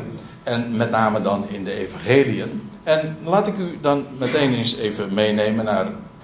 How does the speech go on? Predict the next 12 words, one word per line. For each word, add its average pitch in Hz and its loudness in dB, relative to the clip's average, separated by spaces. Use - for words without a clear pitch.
de 127 -6
eerste 185 4
keer 170 4
trouwens 170 4
dat 151 4
we 143 0
hem 131 4
in 135 0
het 120 0
Nieuwe 165 2
Testament 131 0
tegenkomen. 131 2